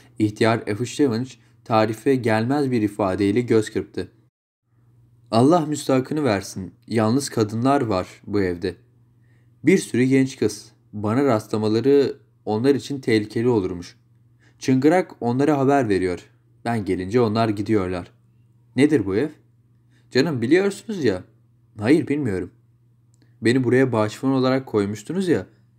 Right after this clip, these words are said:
siz gene de ben bilmiyormuşum gibi cevap verin." "Öyleyse burası Petit Picpus Manastırı işte." Jean Valjean'in anıları canlanıyordu.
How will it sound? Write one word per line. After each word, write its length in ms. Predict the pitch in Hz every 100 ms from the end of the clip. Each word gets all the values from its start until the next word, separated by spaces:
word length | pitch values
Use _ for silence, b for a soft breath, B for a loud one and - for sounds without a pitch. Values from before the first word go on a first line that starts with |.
| _ _
siz 260 | - 127 120
gene 280 | 165 147 107
de 300 | 156 151 -
ben 340 | - 107 139 139
bilmiyormuşum 600 | 160 131 110 98 - 123
gibi 160 | 123
cevap 360 | 127 113 113 -
verin." 220 | 92 90 - _ _ _ _ _ _ _ _ _ _ _ b b b b b -
"Öyleyse 560 | 143 107 98 135 147 151 B B _
burası 640 | 123 160 160 165 165 131 -
Petit 360 | 147 156 156
Picpus 600 | 170 160 110 98 - - _
Manastırı 500 | 107 101 95 - 95
işte." 320 | 95 - 95 92 _ _ _ _ _ _ _ _
Jean 300 | 110 117 113
Valjean'in 520 | 127 131 104 104 131 127 b b
anıları 420 | 110 113 113 120 113
canlanıyordu. 800 | 107 98 95 92 92 90 92